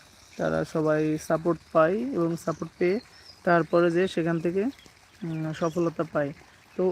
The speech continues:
এরকম প্রোফাইল বা পরিবার যদি আপনারা গঠন না করতে পারেন, একজন আরেকজনকে যদি সহযোগিতা সাহায্য না করতে পারি আমরা,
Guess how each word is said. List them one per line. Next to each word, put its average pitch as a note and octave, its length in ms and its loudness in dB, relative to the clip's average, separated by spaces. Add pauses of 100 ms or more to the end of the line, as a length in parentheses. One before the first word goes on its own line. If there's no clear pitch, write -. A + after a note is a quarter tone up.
এরকম G3+ 460 0 (500)
প্রোফাইল G3+ 560 4
বা F3+ 180 4 (440)
পরিবার F#3 400 6
যদি F#3 200 2
আপনারা F#3+ 360 2 (100)
গঠন F3 300 2
না G3+ 140 2
করতে F3+ 300 0
পারেন, D#3+ 300 2 (400)
একজন E3+ 320 0
আরেকজনকে F3 540 2
যদি F3+ 200 2
সহযোগিতা F3 540 2
সাহায্য F3+ 360 2
না F3+ 180 4
করতে F3 280 -2
পারি F3 200 4
আমরা, E3 240 0